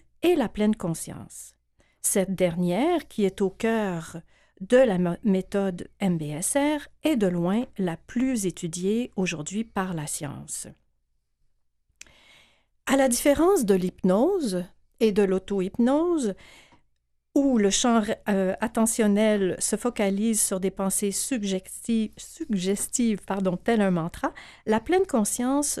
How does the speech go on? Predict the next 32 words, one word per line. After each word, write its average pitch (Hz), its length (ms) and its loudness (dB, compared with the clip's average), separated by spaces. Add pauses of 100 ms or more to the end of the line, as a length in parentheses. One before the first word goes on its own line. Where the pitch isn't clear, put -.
(100)
s'ouvre 262 720 -2
à 220 100 -2
tout 294 200 -4
ce 254 180 -4
qui 202 640 -8
vient. 156 380 -10 (1400)
Quels 320 360 2
effets, 302 340 0
dès 190 160 0
lors, 311 520 -4
la 202 120 2
pleine 277 260 2
conscience 240 600 -2
produit-elle 233 840 -2
chez 196 240 -4
ceux 262 300 -2
qui 277 180 -4
la 185 120 -2
pratiquent 202 400 -6
régulièrement ? 214 680 0 (460)
Se - 180 0
limite-t-il 214 920 2 (100)
aux 202 220 2
instants 208 320 2
passés 220 460 -2
à 202 80 -4
pratiquer 208 680 -4
ou 208 100 -2
se 196 160 -2
prolonge-t-il 190 720 0
bien 185 300 0
au-delà ? 165 420 -4